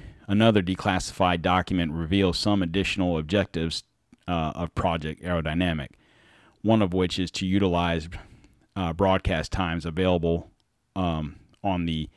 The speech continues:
Kubark, and that's the sen-, uh, cryptonym for, uh, the C I A, radio stations in Athens, Greece. Its operations was intended to deliver communications to multiple groups,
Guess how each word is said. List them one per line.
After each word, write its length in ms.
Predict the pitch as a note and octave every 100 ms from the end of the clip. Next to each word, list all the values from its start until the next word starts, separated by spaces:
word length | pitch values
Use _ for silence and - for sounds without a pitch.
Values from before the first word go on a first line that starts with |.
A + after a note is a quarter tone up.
| _ _ _ _ _ _
Kubark, 720 | - C#3+ G#2 F2 D2 - - - - _ _ _ -
and 120 | F#2+
that's 180 | F2+ -
the 60 |
sen-, 260 | E2+ A2 G2
uh, 360 | - F#2 E2 D#2+ _ _ -
cryptonym 720 | A#2 - - A2+ G#2 E2 E2 - _ _ _ _ _ _
for, 380 | - G#2 F2+
uh, 140 | D#2 C#2+
the 100 | D2+
C 220 | - G2+
I 140 | D2+
A, 200 | D2+ C2 - -
radio 280 | G2+ F#2+ F2
stations 480 | - F2 E2+ F2+ D#2+
in 100 | D#2
Athens, 420 | D#2 D#2 D#2+ D2+
Greece. 380 | F2 D#2+ C2+ - _ _ - - _
Its 160 | G2+ G#2
operations 640 | G2+ G2+ G2+ F#2+ G2+ F2+
was 180 | F#2 E2
intended 400 | F2 G#2 F2+ D#2+
to 80 | F2
deliver 300 | F#2 F#2+ E2+
communications 720 | - A#2 A2+ - G#2 - F#2+
to 80 | F#2
multiple 400 | F#2+ A2 G2 G2
groups, 480 | G#2+ G2+ F2+ -